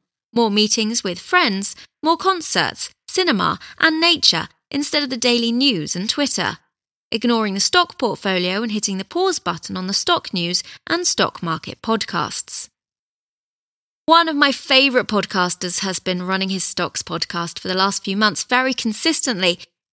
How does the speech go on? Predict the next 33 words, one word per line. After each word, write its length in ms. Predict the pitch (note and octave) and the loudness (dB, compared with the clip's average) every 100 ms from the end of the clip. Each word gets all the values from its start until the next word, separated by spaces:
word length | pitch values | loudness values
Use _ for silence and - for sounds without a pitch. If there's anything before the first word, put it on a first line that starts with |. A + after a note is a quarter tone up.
| _ | _
but 120 | D#4+ | 0
admitted 400 | D#4+ D4 D#4 D4+ | 2 2 2 2
not 240 | D4 D#4 D4+ | 2 0 0
to 80 | |
have 160 | C4+ B3+ | -2 0
looked 340 | C#4 E4+ - | 2 2 0
at 80 | G3+ | -2
his 160 | - G#3+ | -2 0
own 220 | G3+ G3 | 0 0
portfolio 680 | - C4+ - D#4 E4 G3 C3 | -4 -6 -2 0 2 2 0
for 140 | - | -2
weeks. 500 | A3 D#4 D4+ - - - _ _ _ | -2 2 2 0 -6 -8 _ _ _
He 120 | C4 | 0
had 160 | C4 C4+ | 2 2
decided 520 | A3+ - G#3 G3+ G3 | 0 2 2 4 0
to 140 | - A3+ | -2 -2
weather 380 | G#3 C4 D4+ D4 | 2 2 2 -2
the 100 | G#3 | 0
storm 480 | - - E3+ E3+ F3+ - - | 0 0 -2 -2 -6 -14 -4
and 160 | C#4+ | 0
to 80 | D4+ | 0
keep 200 | D#4 C#4+ | 0 0
his 120 | C4 | 0
portfolio 560 | - G#3 - F3 E3+ E3+ | -2 -4 -2 -2 -2 -4
as 240 | - D#3+ - | -4 -6 0
is. 360 | C4+ G#3+ D#3+ - - _ | 2 4 2 -6 -12 _
Disclaimer, 500 | - E3+ - F3+ F3 | -8 -6 -2 0 0
this 200 | F3 F3+ | -2 -4
does 180 | - F3+ | -4 -2
not 240 | G3 G#3 - | 0 -2 -2
constitute 600 | G#3 F#3+ - D#3+ D#3+ - | -6 -4 -4 -4 -4 -2
investment 520 | G3 F#3 - E3 - | -2 -2 -4 -8 -6
advice. 680 | D#3+ - G#3 G3 D#3+ - | -8 -2 2 2 2 -4